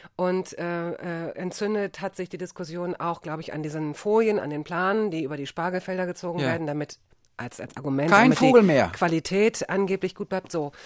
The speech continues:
Speaker 1: Sie sind
Speaker 2: Ja.
Speaker 1: ja sowieso, was, was auch gerade Mais angeht,
Speaker 2: Ja.
Speaker 1: d-,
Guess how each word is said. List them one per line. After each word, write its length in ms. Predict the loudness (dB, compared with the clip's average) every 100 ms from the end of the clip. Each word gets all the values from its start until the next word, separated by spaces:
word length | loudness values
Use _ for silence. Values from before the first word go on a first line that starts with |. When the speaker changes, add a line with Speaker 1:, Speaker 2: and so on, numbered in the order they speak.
| -6
Speaker 1:
Sie 100 | 2
sind 140 | 4 6
Speaker 2:
Ja. 80 | 6
Speaker 1:
ja 20 |
sowieso, 400 | 4 6 6 6
was, 280 | 4 0 -4
was 260 | -4 -2 -2
auch 140 | -4
gerade 220 | -2 0
Mais 420 | 4 6 6 6
angeht, 680 | 0 -4 -6 -6 -8 -8 -14 _ -16
Speaker 2:
Ja. 220 | -14 -14 _
Speaker 1:
d-, 80 | -12